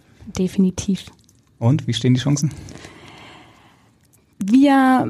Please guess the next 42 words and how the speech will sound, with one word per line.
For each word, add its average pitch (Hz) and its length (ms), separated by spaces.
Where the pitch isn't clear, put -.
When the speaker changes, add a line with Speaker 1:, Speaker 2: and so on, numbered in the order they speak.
Speaker 1:
würden 294 280
uns, 247 200
glaub 226 160
ich, - 80
über 226 100
die 208 80
Top - 240
sechs, - 480
äh, 208 200
sehr 208 220
freuen 226 300
in 220 80
diesem 220 260
Jahr. 202 280
Wir 202 60
sind 202 120
uns - 160
nämlich 202 160
treu 202 220
geblieben 196 380
und 185 180
haben 196 100
unsere 190 300
Talente 190 400
weiter 185 200
gefördert 190 480
und 180 160
keinen 185 220
großen 190 300
Star 202 320
eingekauft. 202 840
Sind 196 160
da, 202 60
glaub 196 220
ich, - 160
realistisch. 190 680
Also 190 440
Top - 240
sechs, - 640
Top - 200
vier 220 540
wär 190 360